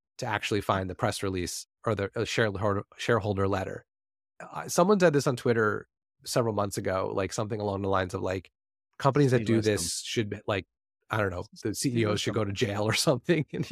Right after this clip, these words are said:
Speaker 1: I'm
Speaker 2: C E Os to Gitmo. Let's send 'em to Gitmo. I
Speaker 1: Yeah,
Speaker 2: like
Speaker 1: it
Speaker 2: that.
Speaker 1: was like
Speaker 2: No, it's true. Mercado Libre did that. I just was on this
Speaker 1: Yes.
Speaker 2: podcast.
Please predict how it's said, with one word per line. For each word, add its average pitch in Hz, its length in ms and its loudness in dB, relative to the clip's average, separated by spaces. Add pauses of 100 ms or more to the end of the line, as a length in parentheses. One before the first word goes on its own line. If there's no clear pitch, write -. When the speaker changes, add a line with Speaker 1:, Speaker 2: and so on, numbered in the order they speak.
Speaker 1:
I'm 151 80 0 (760)
Speaker 2:
C 147 300 -2
E - 40 2
Os 139 140 0
to 120 100 -8
Gitmo. 87 420 -6 (100)
Let's 127 120 -14
send 117 140 -6
'em 98 80 -6
to 92 80 -8
Gitmo. 87 240 -10
I 156 60 -10
Speaker 1:
Yeah, 143 160 8
Speaker 2:
like 101 120 -2
Speaker 1:
it - 80 -8
Speaker 2:
that. 139 80 2
Speaker 1:
was 143 160 0
like 147 160 6
Speaker 2:
No, 262 160 8
it's - 160 2
true. 302 240 2
Mercado 226 420 4
Libre 226 300 4
did 117 200 2
that. 95 200 -2
I 120 100 0
just 160 280 -4
was 156 160 -4
on 156 260 0
this 147 140 6
Speaker 1:
Yes. 123 100 0
Speaker 2:
podcast. 151 600 0